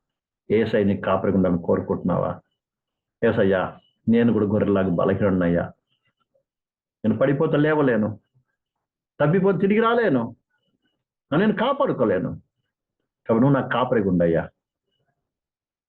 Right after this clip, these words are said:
నేను నీ యందు విశ్వాసం ఉంచుతాను ప్రభు, నీ స్వరం నేను వింటాను ప్రభు, నువ్వు చెప్పినట్టు నేను వన్-, నడుస్తాను ప్రభు,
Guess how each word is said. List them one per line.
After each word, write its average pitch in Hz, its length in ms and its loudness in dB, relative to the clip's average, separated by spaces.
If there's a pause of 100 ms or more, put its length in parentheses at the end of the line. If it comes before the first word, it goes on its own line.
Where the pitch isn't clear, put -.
(120)
నేను 117 140 2
నీ 113 120 2
యందు 107 160 2
విశ్వాసం 107 480 -2
ఉంచుతాను 92 360 -2
ప్రభు, 85 300 -8 (1300)
నీ 175 100 2
స్వరం 208 260 0
నేను 226 140 2
వింటాను 214 320 2
ప్రభు, 98 260 0 (1400)
నువ్వు 135 140 0
చెప్పినట్టు 127 280 0
నేను 104 160 2
వన్-, 104 200 2
నడుస్తాను 131 400 0
ప్రభు, 87 440 -6